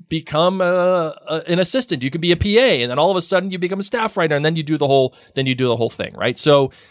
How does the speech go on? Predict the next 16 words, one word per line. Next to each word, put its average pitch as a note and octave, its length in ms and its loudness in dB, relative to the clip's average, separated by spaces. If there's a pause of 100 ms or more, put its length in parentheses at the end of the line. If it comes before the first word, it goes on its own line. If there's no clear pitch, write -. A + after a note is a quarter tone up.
just A#3+ 180 -2
an A#3 160 -2
interesting E3+ 460 -2
trajectory. G#2 720 -8 (760)
By C#3 160 2
the C3 100 2
way, C#3 260 0
the B2 260 -4
two D3+ 260 -2
episodes C#3 460 0
that G2+ 160 -6
she G#2+ 160 -6
has B2+ 260 0
as A#2 140 -4
a E2 80 -8
writer F#3+ 500 -4